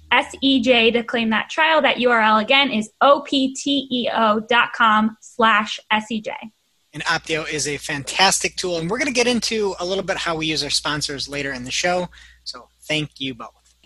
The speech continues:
Speaker 1: And don't forget, you guys, we are back on YouTube. You can see our smiling faces for the show every week on YouTube. You just need to search for Search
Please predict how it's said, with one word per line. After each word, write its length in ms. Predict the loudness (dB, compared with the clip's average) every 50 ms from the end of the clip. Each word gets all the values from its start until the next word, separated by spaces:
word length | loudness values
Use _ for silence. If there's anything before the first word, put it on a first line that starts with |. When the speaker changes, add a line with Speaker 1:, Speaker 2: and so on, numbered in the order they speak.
| _ 0
Speaker 1:
And 300 | 2 4 4 4 6 6
don't 180 | 6 6 4
forget, 440 | 2 0 2 4 4 4 4 2 0
you 80 | 2 4
guys, 240 | 4 4 4 4
we 100 | 4 4
are 80 | 6 6
back 260 | 6 4 4 4 4
on 140 | 2 2 2
YouTube. 320 | 2 0 0 0 0 0
You 80 | 0 0
can 160 | 0 0 0
see 160 | 2 4 4
our 140 | 4 4 2
smiling 480 | 0 0 0 2 2 4 2 2 0 2
faces 340 | 2 2 2 2 -2 -6 -4
for 140 | -4 -4
the 60 | -4 -2
show 280 | -2 0 2 2 2 2 2
every 300 | 2 2 4 2 0 0
week 200 | 0 0 2 2
on 180 | 2 2 2
YouTube. 420 | 2 -2 -2 -2 -2 -2 -2 -2 -4
You 80 | -4
just 160 | -4 -4 -4 -2
need 140 | -2 -2 -2
to 60 | -2
search 300 | -4 -4 -6 -6 -6 -8
for 120 | -10 -10 -10
Search 320 | -6 -2 -2 -2 -2 -2